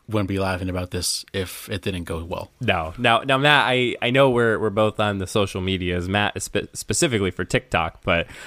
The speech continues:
Speaker 2: um, I, I, I saw this article and I thought, "Oh my goodness, we've seen so many blunders of engagements and just ring blunders itself that really had a, uh, quite the story that was brought."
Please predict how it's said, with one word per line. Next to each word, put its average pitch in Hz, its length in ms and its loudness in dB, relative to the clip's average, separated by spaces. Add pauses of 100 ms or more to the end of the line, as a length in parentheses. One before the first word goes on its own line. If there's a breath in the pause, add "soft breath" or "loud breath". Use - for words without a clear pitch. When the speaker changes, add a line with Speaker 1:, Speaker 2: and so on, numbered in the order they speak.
(180 loud breath)
Speaker 2:
um, 92 400 2
I, 127 200 4
I, 131 160 4 (160)
I 120 160 2 (120)
saw 180 320 6
this 156 180 -2
article 98 380 2
and 98 100 0
I 95 60 0
thought, 104 240 0
"Oh 143 80 2
my 131 120 0
goodness, 98 380 0
we've 151 180 0
seen 190 220 0
so 110 260 2
many 107 200 2
blunders 90 680 0
of 95 160 0
engagements 87 760 -2
and 90 480 -2
just - 280 -2
ring 101 580 0
blunders 87 580 0
itself 85 560 -2
that 85 320 -2 (400 loud breath)
really 117 380 4
had 98 580 0
a, 92 400 0
uh, 85 340 0
quite 139 300 0
the 107 80 -2
story 101 340 2
that 87 160 0
was 90 140 -4
brought." 85 440 0